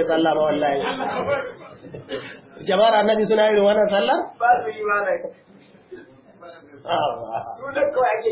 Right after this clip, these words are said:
Speaker 2: kira su da shi.
Speaker 1: Wai wani gari ne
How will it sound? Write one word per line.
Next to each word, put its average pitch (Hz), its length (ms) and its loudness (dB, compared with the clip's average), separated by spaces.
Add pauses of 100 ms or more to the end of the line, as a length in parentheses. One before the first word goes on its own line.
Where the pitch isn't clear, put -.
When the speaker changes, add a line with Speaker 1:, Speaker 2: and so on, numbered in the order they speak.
Speaker 2:
kira 202 240 -2
su 185 80 -8
da 175 80 -4
shi. 156 160 -8 (4000)
Speaker 1:
Wai 220 640 4
wani 214 280 2
gari 185 360 4
ne 170 160 4